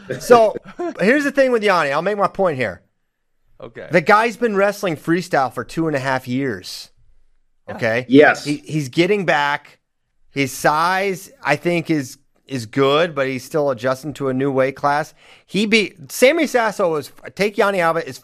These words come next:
Speaker 1: far and away the favorite to win this weight class if Yanni's not in it.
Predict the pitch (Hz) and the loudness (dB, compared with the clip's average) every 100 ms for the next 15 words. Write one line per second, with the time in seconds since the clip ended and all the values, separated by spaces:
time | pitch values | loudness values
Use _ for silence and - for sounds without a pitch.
0 | _ - 226 240 214 180 170 143 - 151 | _ 2 2 2 0 0 -2 -4 -4 -4
1 | 135 127 127 123 113 - 104 - 67 50 | -4 -8 -8 -8 -10 -10 -10 -10 -14 -14
2 | - - _ _ - 104 123 120 113 110 | -18 -20 _ _ -20 -8 -6 -4 -6 -6
3 | 98 87 78 - | -6 -8 -12 -18